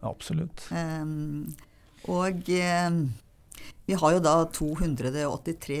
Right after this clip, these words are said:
Speaker 2: rom, hvor femtifire er suiter, så det er ganske spesielt med Grand Hotel.
Speaker 1: Ja.
Speaker 2: Eh, og vi feirer hundre og femti år i år, som vi også er veldig stolte av, så vi har et program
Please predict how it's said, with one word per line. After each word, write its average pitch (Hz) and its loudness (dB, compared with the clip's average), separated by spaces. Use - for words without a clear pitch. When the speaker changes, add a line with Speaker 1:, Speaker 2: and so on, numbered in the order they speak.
Speaker 2:
rom, 165 -2
hvor 160 -2
femtifire 160 -4
er 165 -2
suiter, - -6
så 208 -2
det 180 -2
er 180 -2
ganske 165 -4
spesielt 160 -4
med 180 -4
Grand 180 -2
Hotel. 247 -6
Speaker 1:
Ja. - -2
Speaker 2:
Eh, 180 -4
og 160 -4
vi 202 2
feirer 196 2
hundre 202 0
og 196 -8
femti 151 -4
år 165 0
i 175 0
år, 277 0
som 185 -6
vi 180 -2
også 165 -2
er 170 0
veldig 160 -4
stolte 160 -4
av, 277 -8
så 185 -6
vi 170 -6
har 156 -4
et 151 -12
program 143 -2